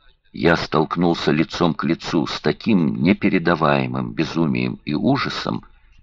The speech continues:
которые находятся выше человеческого понимания.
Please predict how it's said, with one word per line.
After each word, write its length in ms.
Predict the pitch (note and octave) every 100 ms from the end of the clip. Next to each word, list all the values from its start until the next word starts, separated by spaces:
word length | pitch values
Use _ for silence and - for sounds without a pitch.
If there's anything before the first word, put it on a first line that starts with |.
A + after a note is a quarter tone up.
| _ _
которые 380 | - D#2+ F2 D#2
находятся 600 | C#2+ - D#2+ D#2 - D2
выше 440 | B1+ D#2+ F#2 -
человеческого 720 | - - C2 C2 - - C2+ C2+
понимания. 540 | B1+ A1+ A1+ G1+ G#1